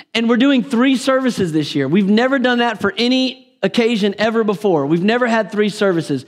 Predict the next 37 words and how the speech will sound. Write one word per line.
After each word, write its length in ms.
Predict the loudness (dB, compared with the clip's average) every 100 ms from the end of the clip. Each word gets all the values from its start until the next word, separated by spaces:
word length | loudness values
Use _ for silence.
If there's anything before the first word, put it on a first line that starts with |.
| -12
There's 220 | -2 -2 2
two 240 | 2 4
re-, 240 | 2 -2
two 200 | 0 2
reasons 280 | 2 2 0
that 100 | 0
we're 80 | 0
having 380 | 0 0 0 -2
three 240 | 0 -2
services. 580 | 0 0 0 0 -2 -6 -10 -20
One 460 | -4 0 2 2 0
is 180 | 0 -2
because 320 | -2 0 0
if 140 | -2
you 80 | 0
were 80 | 0
here 180 | 2 2
last 540 | 2 2 0 -4 -2
year 360 | 0 2 0 -4 -12 -20 -4
for 120 | 0
the 120 | 0
first 420 | 0 0 0 0
of 160 | -4 -2
two 240 | 0 0
services, 600 | 0 0 0 0 0 -2
you 180 | 2 2
know 460 | 4 2 2 0 -4 -12 -20 -4
that 160 | -2 0
we 180 | 0
had 340 | 0 0 -2 -2
every 380 | -2 -2 0 0
chair 440 | 0 0 2 0
that 140 | 0 0
we 180 | -2 0
own 460 | 0 2 0 -2
set 340 | -4 -2 -2 0
out. 320 | -2 -4